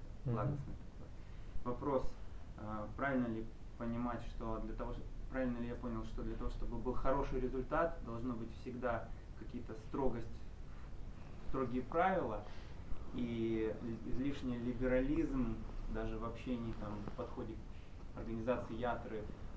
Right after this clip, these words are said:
Speaker 2: он скорее негативный момент имеет? И как это объединить к-, с индивидуальным подходом, чтобы не стать догматом, который
Speaker 1: <laughs>
Speaker 2: ориентируется только на правила?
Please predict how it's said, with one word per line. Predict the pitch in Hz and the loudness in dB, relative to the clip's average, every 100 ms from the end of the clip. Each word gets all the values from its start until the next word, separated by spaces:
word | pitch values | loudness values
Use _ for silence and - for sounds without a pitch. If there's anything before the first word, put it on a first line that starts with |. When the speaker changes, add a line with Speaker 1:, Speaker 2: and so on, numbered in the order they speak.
| - | -4
Speaker 2:
он | 117 113 | -4 -4
скорее | - 117 113 110 101 - - - - | -2 -2 0 0 -2 -6 -8 -8 -4
негативный | 127 113 113 113 202 123 120 - - | -4 -2 -2 4 8 8 8 6 6
момент | 110 104 101 | 2 0 -2
имеет? | 107 107 101 131 | 2 2 2 4
И | |
как | 127 170 165 | 8 8 8
это | 151 135 | 4 0
объединить | 120 123 117 127 156 208 202 - - - - - | 2 0 2 2 4 2 0 -4 -8 -8 -8 -4
к-, | 147 - - - | -4 -2 -6 -4
с | - 131 | -2 0
индивидуальным | 143 139 127 131 127 151 170 160 135 123 | 2 2 2 0 0 8 8 8 4 2
подходом, | - - - - 196 165 127 104 104 - - - | 0 -2 2 4 6 4 0 -2 -6 -6 -8 -4
чтобы | 123 120 | -2 0
не | 123 | 0
стать | 120 - 160 151 | 0 2 2 2
догматом, | 131 120 131 147 123 - 101 101 - - - - - - - | 0 0 2 4 2 -2 -6 -6 -4 -4 -4 -4 -6 -6 -6
который | - 139 - 127 127 | 6 6 8 8 6
Speaker 1:
<laughs> | - | 2
Speaker 2:
ориентируется | - 127 127 127 175 151 - - | 2 4 4 4 2 2 0 -2
только | 135 127 117 | -2 -2 -2
на | 113 | -2
правила? | 113 104 101 98 | -2 -2 -2 -4